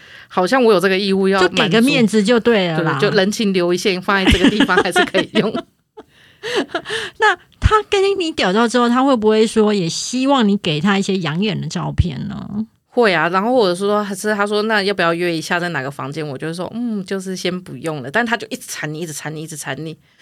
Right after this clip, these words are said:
Speaker 1: 然后缠到最后你就只好封锁他，然后再把他屌照。我通常这个屌照收到以后，我就会给我同志朋友就转送，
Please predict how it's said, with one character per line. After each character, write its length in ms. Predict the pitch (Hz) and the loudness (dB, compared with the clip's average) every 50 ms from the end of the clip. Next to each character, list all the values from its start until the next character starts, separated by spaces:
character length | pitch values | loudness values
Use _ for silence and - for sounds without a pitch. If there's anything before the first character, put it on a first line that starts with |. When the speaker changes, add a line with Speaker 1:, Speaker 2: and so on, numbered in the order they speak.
| - - - - _ | -20 -20 -20 -10 _
Speaker 1:
然 100 | - 190 | -2 -2
后 60 | 208 | 0
缠 100 | - 214 | 0 0
到 60 | 185 | 0
最 100 | 180 208 | 0 0
后 80 | 196 196 | 0 0
你 80 | 185 165 | -2 -2
就 80 | 175 | -4
只 120 | 180 175 180 | -2 -2 -2
好 100 | 165 160 | -2 -2
封 240 | - - 165 175 | -4 -6 -8 -6
锁 160 | 175 - 151 151 | -6 -8 -8 -6
他， 160 | - 165 165 | -4 -2 -2
然 100 | 170 165 | 0 -2
后 60 | 180 | -2
再 80 | 180 180 | -2 -4
把 80 | 170 | -4
他 140 | 160 170 175 | -2 -2 -2
屌 180 | 170 156 131 123 | -2 -4 -4 -2
照。 160 | - 170 170 | 0 0 0
我 100 | 180 185 | 0 0
通 140 | 185 254 285 | -2 -2 -2
常 140 | 277 240 220 | -2 0 0
这 80 | 226 | 0
个 140 | 254 233 196 | 0 0 0
屌 160 | 185 160 139 | 0 -2 -2
照 100 | 143 185 | -2 -2
收 220 | 196 190 - 185 180 | -2 -2 -2 -2 0
到 160 | 214 196 160 | 0 0 0
以 20 | |
后， 140 | 156 196 180 | 0 0 0
我 80 | 175 170 | 0 0
就 100 | 175 180 | -2 -4
会 60 | 180 | -4
给 100 | 180 175 | -2 -2
我 100 | 175 170 | -4 -4
同 200 | 165 - 165 151 | -4 -6 -10 -8
志 120 | 151 180 | -6 -6
朋 220 | 170 - 165 156 160 | -6 -6 -8 -10 -10
友 100 | 160 151 | -10 -8
就 120 | - 190 202 | -6 -6 -4
转 260 | - 175 143 135 147 | -2 -4 -4 -4 -6
送， 320 | 143 - - 180 160 - | -6 -4 -2 -2 -2 -4